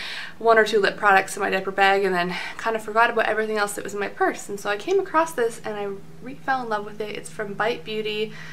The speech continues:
The color is Sierra. I believe I spoke about this lots last summer, or maybe I bought it when I went to Mexico.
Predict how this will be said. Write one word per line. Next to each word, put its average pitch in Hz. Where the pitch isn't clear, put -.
The 220
color 208
is -
Sierra. 240
I 240
believe 214
I 220
spoke 208
about 190
this -
lots 185
last -
summer, -
or -
maybe 214
I 277
bought 220
it 202
when 208
I 190
went 185
to 196
Mexico. -